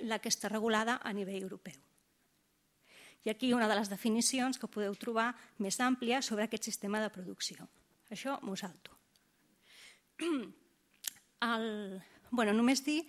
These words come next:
que el, la, per part dels organismes de certificació, eh, tot el que és, eh, la producció agrària a Catalunya, eh, està, eh, creixent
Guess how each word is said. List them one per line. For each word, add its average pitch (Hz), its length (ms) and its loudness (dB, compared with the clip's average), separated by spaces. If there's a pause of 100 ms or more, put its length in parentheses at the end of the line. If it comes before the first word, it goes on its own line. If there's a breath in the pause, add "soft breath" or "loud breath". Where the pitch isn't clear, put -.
(400 loud breath)
que 233 180 2 (420)
el, 220 140 -2 (680)
la, 214 120 0 (340)
per 220 160 0
part 240 140 2
dels 262 180 2
organismes 233 460 4
de 214 180 0
certificació, 214 840 -4 (400 loud breath)
eh, 220 260 -4
tot 226 160 -4
el 262 140 2
que 233 240 2
és, - 180 0
eh, 214 160 -2
la 214 80 -4
producció 208 400 0
agrària 220 460 2 (260)
a 190 300 -8
Catalunya, 233 500 -2 (380)
eh, 226 240 -2 (240)
està, 226 400 -2 (380 loud breath)
eh, 185 180 -6
creixent 240 520 0